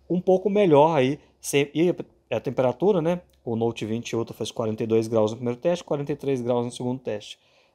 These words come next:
S vinte e dois Ultra, trinta e oito graus no primeiro teste e trinta e nove graus no segundo teste. Ou seja, o segundo teste, exceto o Note dez Plus, que é o mais frio aí, né?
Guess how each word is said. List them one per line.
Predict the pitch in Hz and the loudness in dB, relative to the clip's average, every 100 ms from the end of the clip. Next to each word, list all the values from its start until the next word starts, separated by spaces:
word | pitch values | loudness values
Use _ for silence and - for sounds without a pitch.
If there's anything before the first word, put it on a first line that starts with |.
| - | 0
S | 117 139 | 2 2
vinte | 123 131 | -2 0
e | |
dois | 127 123 127 | 2 4 2
Ultra, | 165 143 | 0 -4
trinta | 135 127 123 | -6 -4 -2
e | 117 | 0
oito | 113 113 | 0 -2
graus | 113 110 104 | -6 -4 -4
no | 110 | -8
primeiro | - 110 113 | -8 -8 -6
teste | 143 156 156 - 170 _ _ _ | -4 -4 -4 -10 -12 _ _ _
e | 139 | -8
trinta | 139 151 160 | -4 -4 -2
e | |
nove | 131 127 127 | 4 4 4
graus | 113 107 110 | 0 0 0
no | 113 110 | -6 -8
segundo | 107 110 104 - | -8 -6 -6 -6
teste. | - - - | -10 -10 -12
Ou | 127 | -6
seja, | 135 123 | -2 -2
o | |
segundo | 123 175 185 175 | -4 -4 -4 -4
teste, | 175 180 180 - _ - - - - | 0 0 0 -12 _ -16 -16 -14 -6
exceto | 170 143 196 208 175 | -4 0 0 2 2
o | 139 123 123 | 0 0 -2
Note | 127 135 | -2 -4
dez | 120 117 | -4 -4
Plus, | - 147 170 | -2 -4 -4
que | 131 | -4
é | |
o | 117 | -4
mais | 117 117 - | -2 -4 -6
frio | - 113 110 110 | -14 -4 -2 0
aí, | 113 151 170 | 0 0 -2
né? | 151 | -4